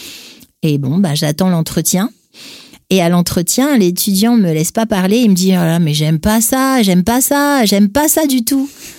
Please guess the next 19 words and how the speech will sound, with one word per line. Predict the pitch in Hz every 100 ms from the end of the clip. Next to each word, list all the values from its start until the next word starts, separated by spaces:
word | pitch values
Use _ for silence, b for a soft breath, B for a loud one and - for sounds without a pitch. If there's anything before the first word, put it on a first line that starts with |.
| B B B -
Mais, | 143 135 139
mais | 151 151
qu'est-ce | 180 208
que | - 208
vous | 185 196
n'aimez | 170 165 165
pas ? | 170 175 196 B B B
Non, | 302 285
mais |
je | 175
donne | - 180
des | 180 220
fiches | 220 320 302
à | 180
longueur | 180 240 277 247
de | 214
journée. | 214 226 254 294 294
Moi, | 214 220
ça, | - 165